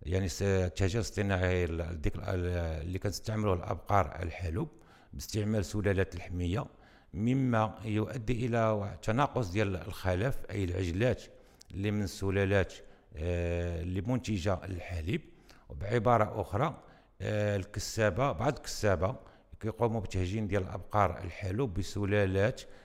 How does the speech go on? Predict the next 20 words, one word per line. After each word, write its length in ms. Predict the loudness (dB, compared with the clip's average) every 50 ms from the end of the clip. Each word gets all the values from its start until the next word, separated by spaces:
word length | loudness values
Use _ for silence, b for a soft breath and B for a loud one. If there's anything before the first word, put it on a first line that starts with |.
| B B B
لحمية 480 | -4 -2 -2 0 0 2 2 2 2 2
مثل 380 | 0 0 -2 -2 0 2 4
الشارولي، 880 | 4 4 2 0 -2 -4 0 2 4 4 4 4 2 2 0 0 -2 -6 B B B B -8
ليموزين، 960 | -4 -2 0 0 2 2 0 0 0 0 0 0 2 2 2 2 0 0 0 0
آه، 440 | 2 2 2 2 2 0 0 0 0
بلون 340 | 0 0 0 0 0 0 2
داكيتين، 760 | 2 0 2 0 -2 -2 -2 0 2 2 2 2 0 -2 -2 -2
آه، 180 | -4 -4 -6 B B B B B B B B
الأبيض 440 | -8 -8 -6 -2 2 4 4 2 2
الأزرق 420 | 2 0 0 2 2 0 0 0
البلجيكي، 880 | 0 0 -2 -2 -2 -2 -2 -2 -2 -2 0 0 2 2 0 0 -2 -4
آه، 600 | -2 0 2 2 4 4 4 2 2 2 2 0
البيمونتيز، 960 | 0 0 2 2 2 4 4 2 0 -2 -2 0 4 4 4 4 4 0 -4 -12 B B B B B B B B B
وبالتالي 800 | -2 0 0 0 0 -2 0 2 2 2 4 2 2 0 0 -2
كيصبح 420 | -4 -6 -6 -4 -4 -4 -4 -4
القطيع 520 | -6 -4 -4 -4 -4 -2 -2 0 0 2 2
المنتج 560 | 0 0 -2 -2 -4 -4 -4 -4 -2 -2 -4
للحليب 460 | -4 -4 -4 -2 -2 0 0 -2 0
في 120 | 0 -2
تناقص. 760 | 0 2 2 4 4 4 2 2 0 -6 -10 -12 -14 -16 -18